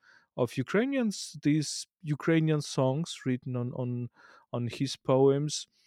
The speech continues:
And songs was something that was a way to, of resistance, even though songs of, of the, uh, Soviet, Ukrainian Soviet popular culture, this, they still were kind of a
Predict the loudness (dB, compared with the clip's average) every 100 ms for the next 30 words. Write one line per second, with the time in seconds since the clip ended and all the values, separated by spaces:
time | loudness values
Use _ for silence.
0 | _ _ _ _ 2 2 6 10 10 10
1 | 6 6 6 2 -4 6 8 8 4 4
2 | 4 4 2 2 6 8 6 4 -4 -10
3 | _ _ _ 4 6 8 10 10 8 6
4 | 6 6 6 4 2 0 4 4 6 6
5 | 4 2 4 6 4 4 4 2 -2 0
6 | 0 2 -2 _ _ _ _ _ 4 8
7 | 8 6 6 6 6 6 2 2 -4 4
8 | 4 4 2 2 4 4 6 4 6 4
9 | 4 4 4 2 0 0 -4 -8 -8 0
10 | 0 0 0 2 4 6 6 4 2 2
11 | 4 2